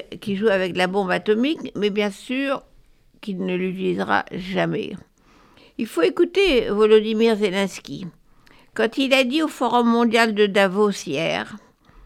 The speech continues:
que la tyrannie va plus vite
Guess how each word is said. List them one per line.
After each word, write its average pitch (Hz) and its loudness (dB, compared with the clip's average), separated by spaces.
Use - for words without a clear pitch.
que 240 0
la 220 4
tyrannie 269 0
va 185 -2
plus 262 -4
vite 294 -2